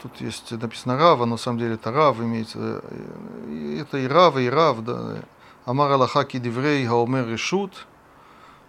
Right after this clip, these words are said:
Лишмуэль дамар Аллаха кидивре омер хова, батар шомер Исраэль, леальтар самхинан тфила. Ули Рав,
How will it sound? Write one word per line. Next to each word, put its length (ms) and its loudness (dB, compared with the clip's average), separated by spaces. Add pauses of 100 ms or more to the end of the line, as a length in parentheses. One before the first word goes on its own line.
(1000)
Лишмуэль 560 2
дамар 360 6
Аллаха 340 2
кидивре 500 -2
омер 320 2
хова, 520 0
батар 440 0
шомер 580 -2
Исраэль, 680 -2 (680)
леальтар 880 4 (140)
самхинан 680 -4
тфила. 500 -4 (600)
Ули 200 2
Рав, 460 2